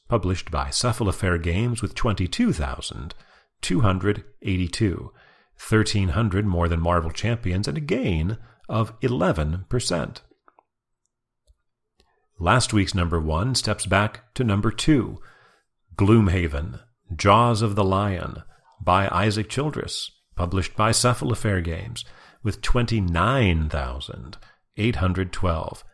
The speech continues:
seventy-five hundred more than Gloomhaven, but a decline of only zero point four percent. That's off one hundred twenty-five views from last week.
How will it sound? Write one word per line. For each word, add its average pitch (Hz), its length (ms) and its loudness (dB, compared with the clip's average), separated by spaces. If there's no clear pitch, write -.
seventy-five 156 960 0
hundred 95 480 0
more 87 260 -4
than 90 180 -2
Gloomhaven, 80 720 -2
but 123 200 0
a 135 60 -2
decline 101 760 2
of 113 160 -6
only 117 600 0
zero 165 680 2
point - 380 -2
four 71 640 0
percent. - 520 0
That's - 260 -8
off 98 300 -2
one 101 300 2
hundred 123 420 -2
twenty-five 104 600 0
views 80 460 -2
from 80 200 -2
last 76 320 -4
week. - 300 -12